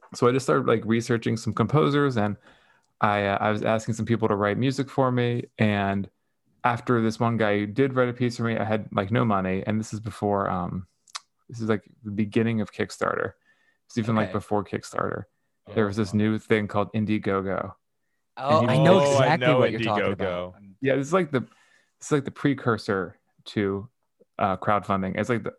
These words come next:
Speaker 1: I don't know if it was the first crowdfunding thing, but it's before Kickstarter or right around that same time. So he was like, "I, uh, I don't understand how this works." This composer's name is David Biedenbender. "I don't understand how this works. Um, if you can figure it out for me, I'll, like, write this piece for you."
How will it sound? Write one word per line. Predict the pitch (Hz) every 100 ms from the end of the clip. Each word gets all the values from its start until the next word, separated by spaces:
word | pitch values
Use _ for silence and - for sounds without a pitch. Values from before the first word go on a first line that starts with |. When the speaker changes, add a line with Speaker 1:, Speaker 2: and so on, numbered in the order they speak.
| -
Speaker 1:
I |
don't | 131
know | 131
if | 104
it |
was | 98
the | 101
first | 101 - 107 104 -
crowdfunding | 110 107 - 110 110
thing, | 110 110
but | 104
it's | 101
before | 104 - 101
Kickstarter | 104 95 104 101
or | 101 101
right | 104
around | 104 98
that | 92 92
same | 95
time. | 90 95 92 - - - _ _ _ _ _
So | 135
he | 123
was | 127 123
like, | 113 - -
"I, | 113
uh, | - 110 104 98
I |
don't | 123
understand | 147 139 123 127
how |
this | 104 95
works." | 107 127 127 127 - -
This | - -
composer's | 104 101 95 95
name | 95
is | 92
David | 92 92 92
Biedenbender. | 90 92 90 92 92 92 _ _ _ _ _
"I | 117
don't | 135
understand | 139 151
how | 127
this | 107 101
works. | 139 135 131 - -
Um, | 107 101 95 92
if | 113 98
you | 107 120 123 123 127 - _ _ _ -
can | 101
figure | 131 127
it | 131
out | 123
for | 123 120
me, | 120 117 120 _ _ _ _ _ _
I'll, | 110 107 104
like, | 101 98 92
write | 101 95
this | 101
piece | 92 85
for |
you." | 90 82